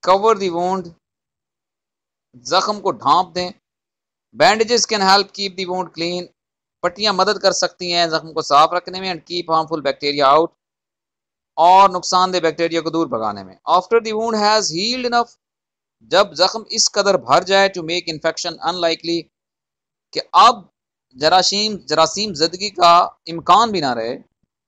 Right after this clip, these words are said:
exposure to the air will speed wound healing, तो फिर जख्म को साफ हवा में खुला छोड़ दें।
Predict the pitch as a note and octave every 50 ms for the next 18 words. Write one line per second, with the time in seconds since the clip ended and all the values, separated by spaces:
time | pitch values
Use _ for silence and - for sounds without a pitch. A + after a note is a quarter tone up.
0 | _ - E3 - - - - G#3 A3+ A3+ A#3 A3+ G3 F#3 G3 F#3 F3+ F#3 F3+ F3+
1 | F3+ F3 E3+ E3+ E3 - - - - F3 F3 E3+ C#3+ B2+ C3+ D3 D3+ D3 C3+ C3
2 | C3 C3 C#3+ D3 C#3 - _ _ _ _ _ _ _ _ - D#3+ D#3 - A3 A#3
3 | G#3 D#3 C#3 F3+ F#3 G3+ G#3 G#3+ G#3 - - F#3 F3+ F3+ F3+ - - _ _ _
4 | _ _ _ _ _ _ _ - - - F#3 F#3 G3+ G#3+ G3+ - E3 D3 C#3+ C#3+
5 | C#3+ D3 C#3+ D3 C#3+ - - E3 D#3 C#3 - - A#2 G2 F#2 F2 D#2+ D2+